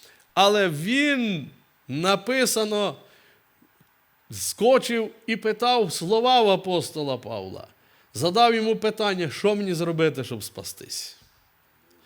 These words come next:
Браття, сестри, як хочеться, щоб Господь йшов попереду. Щоб Бог благословляв нашу працю,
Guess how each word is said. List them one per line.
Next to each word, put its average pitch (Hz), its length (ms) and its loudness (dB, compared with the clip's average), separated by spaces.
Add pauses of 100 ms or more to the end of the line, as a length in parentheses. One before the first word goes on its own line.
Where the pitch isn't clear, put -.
(500)
Браття, 214 380 4
сестри, 208 480 2
як 202 240 2
хочеться, 135 680 0 (380)
щоб 175 320 0
Господь 160 560 2
йшов 170 380 0
попереду. 123 640 -2 (920)
Щоб 180 360 6
Бог 226 240 8
благословляв 202 840 4
нашу 196 360 0
працю, 151 580 -4